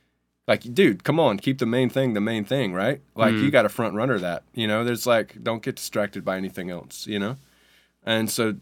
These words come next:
Speaker 1: that was, that was a huge part of that too.
Speaker 2: I always feel like it's such an interesting thing to sit with a body of work for such a long time, like you're describing
Speaker 1: Mm.
Speaker 2: with this new Twin Forks material. Like,
Speaker 1: Yeah.
Speaker 2: y'all know it exists,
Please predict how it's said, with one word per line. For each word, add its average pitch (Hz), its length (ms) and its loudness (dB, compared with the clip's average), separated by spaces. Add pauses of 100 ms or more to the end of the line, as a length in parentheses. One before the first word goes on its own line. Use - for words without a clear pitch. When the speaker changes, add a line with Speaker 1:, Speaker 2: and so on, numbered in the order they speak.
(180)
Speaker 1:
that 127 160 4
was, 104 160 -4
that 120 80 4
was 120 120 2
a 101 40 -8
huge 117 260 -2
part 92 160 -2
of 92 60 -4
that 95 180 -2
too. 120 200 -2 (420)
Speaker 2:
I - 60 2
always 202 180 6
feel 240 100 8
like 156 120 8
it's 139 120 4
such 143 160 4
an 120 80 2
interesting 113 460 0
thing 113 280 2
to 104 500 0
sit - 360 0
with 107 160 -4
a 113 40 -2
body 104 300 0
of 95 100 -4
work 98 260 -2
for 110 140 -4
such - 200 -6
a 104 60 -4
long 98 380 -4
time, 90 500 -6
like 98 280 -6
you're 92 360 -6 (240)
describing 117 640 -2
Speaker 1:
Mm. - 40 -20 (500)
Speaker 2:
with 101 180 -8
this - 300 -6 (120)
new 101 500 -2
Twin 98 260 -6
Forks 95 240 -8
material. 95 580 -4
Like, 98 340 -2
Speaker 1:
Yeah. 113 260 4 (580)
Speaker 2:
y'all 127 320 6
know 139 160 8
it 131 140 6
exists, 113 720 0